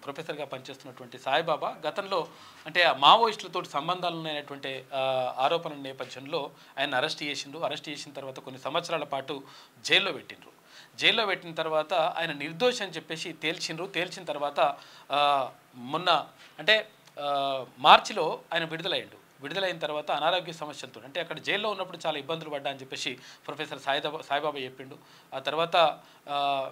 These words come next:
కొంచెం అనారోగ్యం పాలైండని చెప్పేసి ఆయన భార్య కూడా, ఆ, చెప్పింది. ఈ నేపథ్యంలో నిన్న ఆయన,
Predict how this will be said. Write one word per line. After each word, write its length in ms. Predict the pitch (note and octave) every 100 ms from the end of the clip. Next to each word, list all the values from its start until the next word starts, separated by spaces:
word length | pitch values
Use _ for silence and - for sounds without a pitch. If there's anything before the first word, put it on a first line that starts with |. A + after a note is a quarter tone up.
| -
కొంచెం 240 | D#3 D3 C3+
అనారోగ్యం 440 | F3 F#3+ F3+ E3+
పాలైండని 440 | D#3 D#3 D3+ C#3+
చెప్పేసి 240 | C#3 D3+ C#3+
ఆయన 100 | C3
భార్య 260 | B2+ C#3+
కూడా, 320 | D3 D3+ D3+ C3+
ఆ, 60 | C#3
చెప్పింది. 500 | C3 C3+ C#3 C3+ C#3 - - - C3
ఈ 140 | E3+
నేపథ్యంలో 480 | E3+ D#3+ D#3+ D3+ D3+
నిన్న 280 | C#3+ E3+ F#3+
ఆయన, 420 | E3+ D#3+ D3+